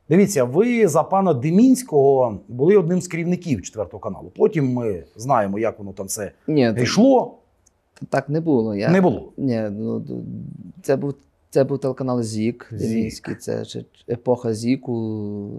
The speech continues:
Speaker 2: це до четвертого
Speaker 1: До
Speaker 2: каналу,
Speaker 1: четвертого
Speaker 2: то
Speaker 1: каналу.
Speaker 2: було дуже давно ще, так.
Speaker 1: Добре. Після цього "Зік" ми знаємо, яка була ситуація, хто його, скажімо так, придбав, яка там була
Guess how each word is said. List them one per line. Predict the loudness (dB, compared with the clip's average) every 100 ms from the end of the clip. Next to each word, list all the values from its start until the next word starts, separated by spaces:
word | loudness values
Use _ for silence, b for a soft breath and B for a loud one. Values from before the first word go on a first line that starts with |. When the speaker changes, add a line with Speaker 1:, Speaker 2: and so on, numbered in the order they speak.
| -16 -10
Speaker 2:
це | -6 -6
до | -4 0 2 2 -2
четвертого | -6 -6 -4 0
Speaker 1:
До | 2
Speaker 2:
каналу, | 4
Speaker 1:
четвертого | 2 0 -2
Speaker 2:
то | -6
Speaker 1:
каналу. | -2 -2
Speaker 2:
було | 0 -4
дуже | -4 -4 -6
давно | -4 -4 -6 -10
ще, | -12 -16
так. | -14 -14 -2
Speaker 1:
Добре. | 2 4 2 -4 -12 _ _
Після | -2 2 2
цього | 2 2 4 4 2 -2 _ -12
"Зік" | -4 -2 -2
ми | -6 -4
знаємо, | 0 2 4 4
яка | 4 2
була | 0 -4
ситуація, | -4 -2 0 0 -4 -12 -14 _ _ _ _ _ _ _
хто | -20 0 4 4
його, | 2 -2 -4 -6 -16
скажімо | -10 -8 -8 -8
так, | -8 -2
придбав, | 2 2 4 4 2 -2 -14
яка | -6 -4
там | -2 -2 -4
була | -8 -8 -10